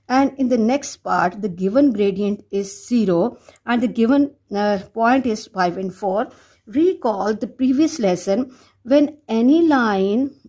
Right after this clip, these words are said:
has the gradient zero, it is the horizontal line. It's parallel to x-axis and it cuts or meets at certain point on y-axis.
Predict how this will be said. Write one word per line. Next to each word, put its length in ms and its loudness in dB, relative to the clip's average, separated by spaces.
has 320 -2
the 80 -2
gradient 720 2
zero, 640 -2
it 180 0
is 200 2
the 440 4
horizontal 720 -2
line. 680 0
It's 180 -8
parallel 560 2
to 400 2
x-axis 960 -6
and 200 -4
it 300 -10
cuts 380 -6
or 160 2
meets 800 0
at 240 -6
certain 580 -2
point 580 0
on 400 2
y-axis. 1040 -2